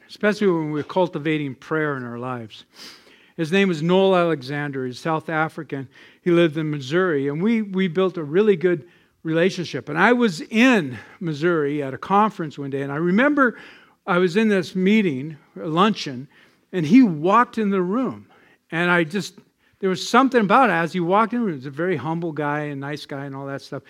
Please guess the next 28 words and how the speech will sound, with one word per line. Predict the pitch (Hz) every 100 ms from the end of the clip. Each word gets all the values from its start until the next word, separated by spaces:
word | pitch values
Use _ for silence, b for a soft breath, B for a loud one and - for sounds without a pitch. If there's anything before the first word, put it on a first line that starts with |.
| B B -
He |
walked | 214 233
in | 220
the | 208
room, | 208
and | 185
I |
said, | 165 165 160 165
"What | 220
is | 262 262
so | - 269
different | 214 - 277 - 247
about | 127 147 202
him?" | - - 104 90 _ _ _ _ _ _ _ _ _
I | 196
could | 208
just | 240 233 -
tell | 247 262
there | 180
was | 175
something | - 202 190 165
different | 180 208 170
about | 143 185 156
him. | 110 _ b b b b b -
And, | 196 185 170 - _ _ -
uh, | 160 156 156 -
turns | 233 208
out, | 196 190 190 208